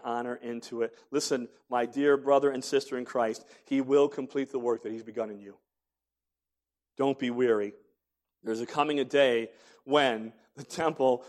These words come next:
will no longer exist. He will walk with his children, and we will walk with him in perfect harmony and peace. Don't be weary.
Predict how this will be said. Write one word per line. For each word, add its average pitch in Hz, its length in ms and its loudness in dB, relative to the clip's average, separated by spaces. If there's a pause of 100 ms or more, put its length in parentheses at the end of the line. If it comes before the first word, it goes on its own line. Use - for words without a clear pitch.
(120)
will 127 100 0
no 143 180 6
longer 151 380 4
exist. 113 500 -8 (1000)
He 127 80 -10
will 120 140 -2
walk 120 280 2
with 123 80 -8
his 127 140 -8
children, 101 420 -10 (720)
and 104 100 -14
we 127 80 -4
will 117 160 -2
walk 110 260 0
with 110 120 -10
him 110 160 -8
in 104 80 -12
perfect - 580 -4 (400)
harmony 110 360 -4
and 98 120 -12
peace. - 460 -12 (1500)
Don't 123 200 2
be 131 100 0
weary. 117 420 2